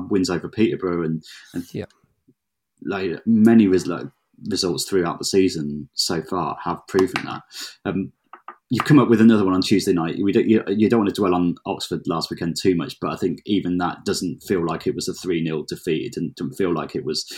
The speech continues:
Speaker 1: like, statistics and all that kind of stuff were
Speaker 2: Yeah.
Speaker 1: saw that it was just a case of you were chasing the game late on, and they, they've got a couple of penalties and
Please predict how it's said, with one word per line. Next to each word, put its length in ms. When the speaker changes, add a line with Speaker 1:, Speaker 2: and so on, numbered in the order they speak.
Speaker 1:
like, 140
statistics 640
and 120
all 120
that 200
kind 120
of 60
stuff 220
were 220
Speaker 2:
Yeah. 200
Speaker 1:
saw 300
that 140
it 20
was 140
just 260
a 40
case 240
of 60
you 80
were 60
chasing 340
the 60
game 140
late 160
on, 180
and 120
they, 220
they've 120
got 120
a 40
couple 240
of 40
penalties 380
and 180